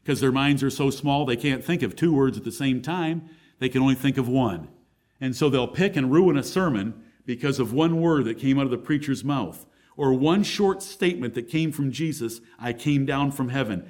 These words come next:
That just blew their minds. It blew out all the miracles. It blew out the other things he had taught. It blew out how he took a few loaves and fishes, lifted up his eyes to heaven,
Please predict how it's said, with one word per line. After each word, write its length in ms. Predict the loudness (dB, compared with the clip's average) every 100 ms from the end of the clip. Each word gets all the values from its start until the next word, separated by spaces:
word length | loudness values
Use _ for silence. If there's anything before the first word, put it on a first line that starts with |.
| -10
That 160 | -6 -4
just 220 | -4 0
blew 180 | 4 6
their 160 | 6 2
minds. 560 | 0 0 -2 -4 -12 _ _ -6
It 180 | -4 4
blew 260 | 8 8
out 160 | 8 4
all 160 | 4 2
the 120 | 2
miracles. 580 | 2 2 -2 -8 -10 -18 _ -2
It 180 | 0 4
blew 260 | 8 8
out 200 | 6 4
the 80 | 2
other 180 | 4 2
things 380 | 2 2 2 2
he 80 |
had 160 | 0 0
taught. 420 | -2 -2 -4 -8 -20 -4
It 240 | -2 2
blew 280 | 4 6 6
out 180 | 4 2
how 220 | 0 2
he 120 | 0
took 240 | 2 2 2
a 60 |
few 260 | 2 4 4
loaves 300 | 6 6 6
and 160 | 2 4
fishes, 460 | 2 4 2 0 -8 -4
lifted 380 | 4 4 4 2
up 140 | 2
his 120 | 0 2
eyes 320 | 2 2 2
to 120 | 0
heaven, 500 | 2 2 2 -2 -6